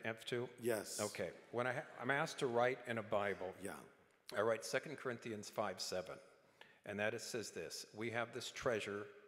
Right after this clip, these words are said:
Speaker 1: in earthen vessels,
Speaker 2: Yeah.
Speaker 1: so the excellency of the power may be from God and not from us." In other words, we're just clay pots.
Speaker 2: Yeah.
Speaker 1: The, any power we have is from God.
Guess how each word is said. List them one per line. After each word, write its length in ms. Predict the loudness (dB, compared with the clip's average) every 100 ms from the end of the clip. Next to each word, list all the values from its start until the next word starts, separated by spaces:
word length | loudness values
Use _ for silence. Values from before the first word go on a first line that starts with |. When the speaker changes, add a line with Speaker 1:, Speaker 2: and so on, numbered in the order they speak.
| -12
Speaker 1:
in 140 | -10 -4
earthen 360 | -2 -2 -4 -2
vessels, 640 | 0 0 -2 -8 -8 -10
Speaker 2:
Yeah. 140 | -10 -10
Speaker 1:
so 160 | -4 -4
the 160 | -4 -2
excellency 640 | -2 -2 -4 -4 -4 -4
of 100 | -4
the 80 | -4
power 420 | -4 -2 0 0 -2
may 100 | -4
be 160 | -6
from 220 | -10 -8 -2
God 340 | 0 0 -2
and 100 | -6
not 200 | -8 -8 -6
from 160 | -4
us." 200 | -4 -6 -12 -18 -10
In 60 | -6
other 160 | -4
words, 260 | -2 -4 -2
we're 60 | -4
just 300 | -2 -4 -10 -14 -2
clay 220 | 0 0
pots. 540 | -2 -6 -6 -8 -12 -8
Speaker 2:
Yeah. 80 | -4 -4
Speaker 1:
The, 40 | 0
any 200 | 0 0
power 360 | 0 2 4 2
we 140 | 0
have 280 | -2 -2 -4
is 100 | -6
from 200 | -8 -4
God. 360 | 0 2 0